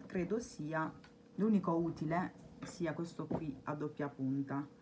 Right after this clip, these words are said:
Però purtroppo credo sia troppo lungo, vediamo un po', che peccato. Forse è troppo, poi anche lo stesso colore della pochette, quindi sarebbe stato perfetto, però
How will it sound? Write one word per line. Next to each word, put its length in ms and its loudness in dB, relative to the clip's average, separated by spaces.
Però 200 4
purtroppo 520 -2
credo 240 -2
sia 140 -2
troppo 400 -8
lungo, 380 -6
vediamo 260 -4
un 100 -2
po', 160 -8
che 120 -6
peccato. 880 -6
Forse 260 -4
è 40 -4
troppo, 180 -2
poi 100 6
anche 200 10
lo 80 8
stesso 260 2
colore 240 6
della 160 6
pochette, 500 -2
quindi 220 -2
sarebbe 300 -2
stato 220 -6
perfetto, 640 -6
però 340 -2